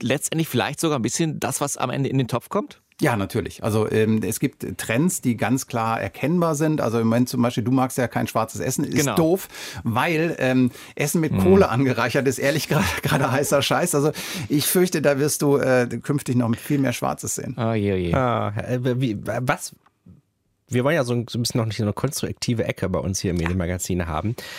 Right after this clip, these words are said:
Speaker 3: Was würdest du denn tatsächlich dann auch, ähm, jetzt jungen Medienmachern, die Spaß am Food haben, empfehlen, äh, wenn sie jetzt ein neues Medium sich ausdenken können? Was fehlt noch in Deutschland?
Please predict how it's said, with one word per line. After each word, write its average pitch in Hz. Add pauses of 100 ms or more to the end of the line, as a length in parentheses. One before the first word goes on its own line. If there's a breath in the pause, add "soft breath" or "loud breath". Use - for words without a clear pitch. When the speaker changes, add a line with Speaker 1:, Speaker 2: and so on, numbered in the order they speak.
(160 loud breath)
Speaker 3:
Was 127
würdest 139
du 131
denn 117
tatsächlich 123
dann 110
auch, 98
ähm, 98
jetzt -
jungen 101
Medienmachern, 104
die 104
Spaß -
am 95
Food -
haben, 98
empfehlen, 87 (320 loud breath)
äh, 92
wenn 135
sie 139
jetzt -
ein 127
neues 123
Medium 110
sich 95
ausdenken 90
können? 107
Was -
fehlt -
noch -
in -
Deutschland? -